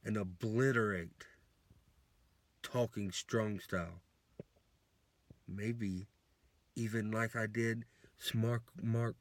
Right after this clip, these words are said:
Radio. I mean what I say,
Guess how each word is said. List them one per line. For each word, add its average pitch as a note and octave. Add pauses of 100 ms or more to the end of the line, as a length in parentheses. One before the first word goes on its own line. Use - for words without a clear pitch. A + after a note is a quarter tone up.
Radio. C3 (4000)
I A#2
mean A2+
what G#2
I G2
say, E2+